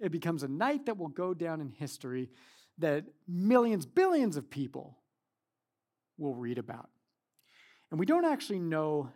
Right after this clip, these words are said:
their names, but in this story, it is these minor characters who are going to play a major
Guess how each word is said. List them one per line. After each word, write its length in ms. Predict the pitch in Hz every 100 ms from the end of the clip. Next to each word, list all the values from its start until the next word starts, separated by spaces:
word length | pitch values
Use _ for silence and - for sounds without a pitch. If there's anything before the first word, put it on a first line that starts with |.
| -
their 220 | 147 131
names, 580 | 123 120 113 - - -
but 140 | 160
in 120 | 208 294
this 140 | 277
story, 440 | - 170 147 165
it 80 | 180
is 160 | 160 135
these 260 | 220 190
minor 500 | 165 180 202 247 254
characters 800 | - - 151 135 - 135 127 - _ _ _
who 100 | -
are 60 | 139
going 220 | 143 139
to 80 | -
play 540 | - - 127 117 113 95 _ _ _ _ _ _ _ _ -
a 60 |
major 460 | 117 110 110 107